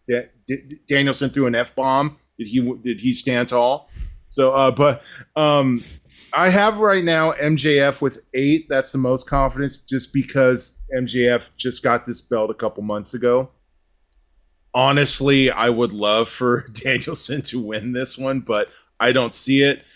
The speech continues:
I'm intrigued to see how this is going to go, if it's going to go the full length.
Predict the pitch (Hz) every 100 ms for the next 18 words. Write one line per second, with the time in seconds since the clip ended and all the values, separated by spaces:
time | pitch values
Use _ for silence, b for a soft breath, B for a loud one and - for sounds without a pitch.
0 | b b _ - 139 170 185 190 151 190
1 | 190 160 151 - 185 175 151 143 151 151
2 | 143 147 135 131 143 135 - 131 123 127
3 | 135 135 - 135 - 139 113 95 117 113
4 | 131 160 170 - 180 180 175 185 196 202